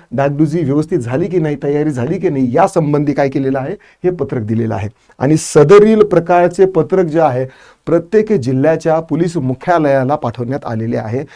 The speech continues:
म्हणजे सदरील भरती ही जी आहे ही काही दिवसामध्ये होण्याचे खूप दाट चान्सेस आहे. जुलै किंवा ऑगस्ट, मी अगोदरपासून सांगितले, आ, सांगत आलेलं आहे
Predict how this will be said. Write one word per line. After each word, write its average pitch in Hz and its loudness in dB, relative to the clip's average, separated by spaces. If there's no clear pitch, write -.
म्हणजे 127 -4
सदरील 151 0
भरती 123 -4
ही 120 -2
जी 117 -4
आहे 135 -4
ही 135 -6
काही 123 -8
दिवसामध्ये 120 -8
होण्याचे 127 -6
खूप 214 0
दाट 135 -2
चान्सेस 117 -6
आहे. 110 -8
जुलै 170 2
किंवा 185 2
ऑगस्ट, 131 2
मी 139 -2
अगोदरपासून 170 0
सांगितले, 147 -4
आ, 127 -6
सांगत 135 -4
आलेलं 131 -2
आहे 143 -6